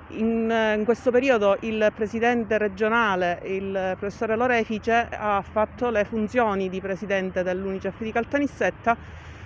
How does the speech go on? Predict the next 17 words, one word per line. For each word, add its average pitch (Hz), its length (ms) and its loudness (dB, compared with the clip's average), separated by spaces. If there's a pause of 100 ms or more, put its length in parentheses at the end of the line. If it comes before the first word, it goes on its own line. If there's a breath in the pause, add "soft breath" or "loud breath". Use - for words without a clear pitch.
(100 loud breath)
e 254 220 6 (120)
solo 247 320 4
adesso 262 540 4 (200)
abbiamo 196 840 0
l'opportunità 233 800 2
di 208 160 -6
rendere 226 380 -4
più - 160 -4
attiva 202 440 -4 (200)
l'attività 202 500 -4
appunto 196 460 -6
del, 190 400 -4 (520 loud breath)
dell'unicef 220 580 0
su 202 180 -6
Caltanissetta 220 680 -4
e 208 40 -4
provincia. 165 680 -8